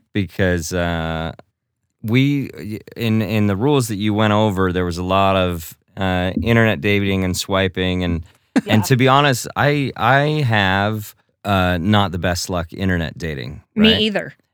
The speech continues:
Speaker 1: And so I just decided, "Okay, I'm gonna, I'm still doing the challenge, but I'm just gonna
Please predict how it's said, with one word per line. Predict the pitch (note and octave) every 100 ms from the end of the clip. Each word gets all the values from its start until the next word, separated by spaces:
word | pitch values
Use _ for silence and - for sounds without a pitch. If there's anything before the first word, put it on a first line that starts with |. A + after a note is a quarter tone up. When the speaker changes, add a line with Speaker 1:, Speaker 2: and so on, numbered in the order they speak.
| _
Speaker 1:
And | G2 F#2+
so | - A2+ G#2+ G#2+ G2+ C2+
I | - A#2
just | B2+ A#2+
decided, | A2+ G2+ G#2 F#2+ F#2+ F#2 F2+ E2+ - - -
"Okay, | A#2+ - D#2
I'm | D#2+
gonna, | A2+ A#2
I'm | A2+
still | A#2+ - D3+
doing | B2+ B2+
the | A2+
challenge, | - G2+ G2 A#2 D3+ C3+
but | F#2+ F2+
I'm | G2
just | F#2 F#2+
gonna | - G2+ F#2+ F#2+ F#2